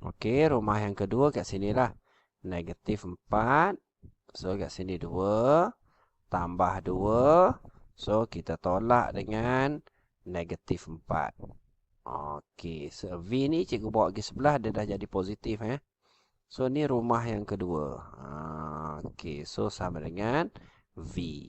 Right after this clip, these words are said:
Okey, seterusnya, kalau kita settle rumah yang kedua, so cikgu buat warna lain biar clear.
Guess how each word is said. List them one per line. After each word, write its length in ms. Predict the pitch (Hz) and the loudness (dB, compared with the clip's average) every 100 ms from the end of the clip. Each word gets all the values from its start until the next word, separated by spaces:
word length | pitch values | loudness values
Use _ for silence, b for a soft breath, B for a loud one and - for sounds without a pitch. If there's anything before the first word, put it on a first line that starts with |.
| 50 50 | -18 -18
Okey, 560 | - 64 - - 92 | -16 -16 -14 -8 -8
seterusnya, 960 | - 82 - 80 - 87 117 151 196 285 _ _ _ _ _ - | -8 -10 -8 -8 -8 -2 2 2 2 0 _ _ _ _ _ -6
kalau 200 | 87 90 | -4 -4
kita 240 | 90 98 | -4 -6
settle 400 | 101 95 - 90 | -4 -4 -2 -2
rumah 240 | 90 92 95 | -2 -4 -4
yang 80 | 90 | -6
kedua, 720 | 90 90 98 107 123 151 175 | -4 -2 2 4 6 6 4
so 200 | - 82 | 0 -8
cikgu 200 | 73 67 | -10 -10
buat 240 | 71 67 | -6 -4
warna 160 | 73 76 | -6 -6
lain 320 | 76 76 73 | -6 -4 -8
biar 200 | 78 - | -10 -12
clear. 320 | - 76 73 | -10 -10 -10